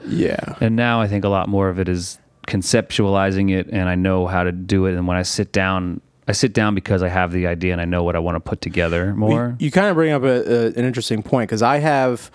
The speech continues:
Speaker 1: there was, um, there was a dude that I grew up with who now plays in the band Thirty Seconds to Mars, and
Speaker 2: Okay.
Speaker 1: that's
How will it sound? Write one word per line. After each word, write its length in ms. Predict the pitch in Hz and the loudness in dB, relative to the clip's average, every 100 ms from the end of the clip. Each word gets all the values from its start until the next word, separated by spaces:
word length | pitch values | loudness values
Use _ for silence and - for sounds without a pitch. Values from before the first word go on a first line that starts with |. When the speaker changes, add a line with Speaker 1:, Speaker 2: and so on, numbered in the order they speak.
| - - - - - _ _ - | -20 -20 -20 -20 -20 _ _ -18
Speaker 1:
there 360 | - 120 147 156 | -4 2 4 4
was, 260 | 147 123 | 2 2
um, 640 | 127 117 113 110 104 104 - _ | 2 4 2 2 0 -2 -4 _
there 140 | - 135 | 2 2
was 140 | 131 | 2
a 140 | 123 110 | 0 0
dude 300 | 120 127 117 | 0 0 2
that 100 | 113 | 0
I 100 | 110 | 2
grew 220 | 117 113 | 2 2
up 80 | 110 | 0
with 120 | 107 | -2
who 80 | 120 | 0
now 140 | 117 | 0
plays 500 | 110 - 113 110 104 | 0 0 0 0 -2
in 460 | 117 110 107 104 104 | -2 -2 -2 -2 -4
the 80 | - | -4
band 280 | 110 104 98 | -2 -2 0
Thirty 220 | 117 110 | 0 0
Seconds 340 | 101 107 98 - | -2 -4 -4 -6
to 60 | |
Mars, 440 | 101 101 78 64 - - | -2 -2 -4 -6 -6 -4
and 100 | 110 | -2
Speaker 2:
Okay. 80 | |
Speaker 1:
that's 280 | 110 156 - | 0 0 -2